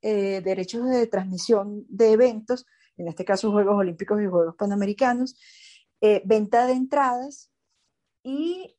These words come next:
eh, los patrocinantes top, eh, estos Toyota, estos que son, que son, digamos, lo, lo, los aliados comerciales principales,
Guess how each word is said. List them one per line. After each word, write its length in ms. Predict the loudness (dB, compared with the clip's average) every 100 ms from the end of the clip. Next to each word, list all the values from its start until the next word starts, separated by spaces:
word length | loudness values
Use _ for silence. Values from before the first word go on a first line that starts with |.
| -4
eh, 600 | -2 0 0 0 -2 -4
los 260 | -2 -4 -4
patrocinantes 840 | -8 -8 -12 -8 -10 -10 -14 -2
top, 280 | 0 0 -6 _ _
eh, 260 | -10 -8 -6
estos 340 | -8 -6 -6 -8 -12 -14 -2
Toyota, 520 | 0 4 6 6 4
estos 220 | -2 -4 -4
que 100 | -4
son, 640 | -2 -2 0 -2 -2 -10 -10 -10 -8
que 100 | -8
son, 220 | -4 -2
digamos, 320 | 2 2 2
lo, 200 | 2 2
lo, 300 | 2 0 -2 -4
los 140 | -4
aliados 380 | 0 2 2 -2
comerciales 640 | -6 -8 -6 -4 -4 -6
principales, 760 | -10 -12 -8 -2 0 -2 -6